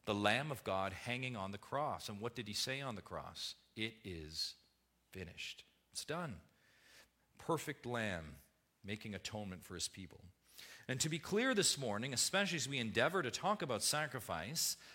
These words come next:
that one-time sacrifice of Christ was enough. And here it is, sufficient for past, present, and future. You see that?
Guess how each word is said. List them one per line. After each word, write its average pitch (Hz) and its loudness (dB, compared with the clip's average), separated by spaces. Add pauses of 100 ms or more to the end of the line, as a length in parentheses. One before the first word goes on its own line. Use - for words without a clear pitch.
that 135 6
one-time 185 6
sacrifice 160 4
of - -8
Christ 147 4 (240)
was 147 8
enough. 165 2 (760)
And 139 -4
here 196 0
it 131 2
is, 98 2
sufficient 170 4
for 190 6 (120)
past, - 8 (160)
present, 165 2
and 165 0
future. 185 -2 (320)
You 131 -6
see 151 2
that? 180 4